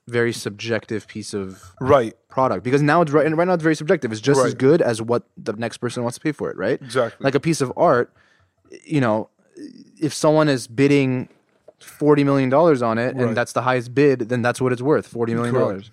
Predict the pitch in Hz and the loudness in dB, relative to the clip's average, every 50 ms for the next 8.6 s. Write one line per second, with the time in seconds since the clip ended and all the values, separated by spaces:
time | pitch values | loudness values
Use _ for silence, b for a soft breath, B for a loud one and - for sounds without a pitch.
0 | _ _ - 131 123 120 123 110 107 - - 101 110 120 120 113 104 - - 131 | _ _ -18 -16 -10 -4 -4 -4 -4 -4 -10 -4 -2 0 0 0 0 -4 -8 -4
1 | 127 139 135 - - 135 139 135 131 131 135 131 127 120 127 120 117 113 113 104 | -2 -2 -2 -2 -4 -6 -4 -2 0 2 2 2 2 2 0 0 0 0 -2 -4
2 | 104 _ _ _ _ - 131 120 117 117 - - - 120 120 120 117 113 110 95 | -6 _ _ _ _ -8 -6 -6 -6 -6 -8 -6 -6 -2 0 0 0 0 0 -2
3 | - 110 b b b b b b b b _ _ - - 117 117 - 110 107 113 | -6 -16 b b b b b b b b _ _ -16 -12 -10 -8 -6 -4 -4 -4
4 | 101 - - - _ _ - - - - - 117 110 113 110 - - - 110 107 | -6 -6 -12 -18 _ _ -20 -20 -20 -16 -12 -10 -10 -10 -10 -12 -10 -8 -8 -8
5 | 101 104 98 95 101 127 139 117 98 90 90 90 92 92 113 _ _ _ _ _ | -8 -6 -4 -4 -2 -2 -2 -4 -6 -8 -8 -8 -10 -12 -14 _ _ _ _ _
6 | - 107 - - 101 107 120 123 127 147 143 - - 131 131 123 131 117 107 - | -20 -18 -14 -14 -10 -8 -6 -2 -2 -2 -2 -2 -2 -4 -2 -2 -2 -4 -4 -8
7 | _ _ - _ _ _ _ _ - - - 131 151 98 82 - - - B B | _ _ -20 _ _ _ _ _ -10 -2 0 0 0 0 -2 -8 -14 -18 B B
8 | B B B B 202 247 202 180 185 190 185 | B B B B 2 4 4 4 2 0 -2